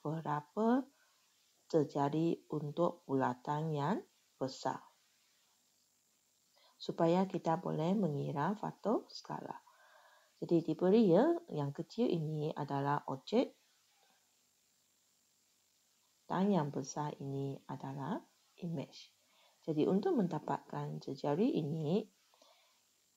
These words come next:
yang langkah yang pertama kita kena mengira yang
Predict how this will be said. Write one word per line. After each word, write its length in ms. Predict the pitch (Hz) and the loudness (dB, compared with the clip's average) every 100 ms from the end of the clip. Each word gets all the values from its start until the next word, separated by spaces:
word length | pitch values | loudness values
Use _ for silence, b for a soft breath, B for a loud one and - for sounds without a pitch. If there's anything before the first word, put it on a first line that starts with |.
| _ _ _ | _ _ _
yang 240 | 160 147 147 | -6 -4 -4
langkah 240 | 165 185 | -4 0
yang 160 | 285 240 | 0 2
pertama 480 | 175 151 156 156 185 | 0 -4 -4 -2 -2
kita 240 | 170 160 | 0 -2
kena 320 | - 156 151 | -4 -4 -4
mengira 560 | 147 139 143 143 156 175 | -4 -4 -2 0 0 0
yang 560 | 170 139 135 127 120 | 0 -2 -4 -8 -12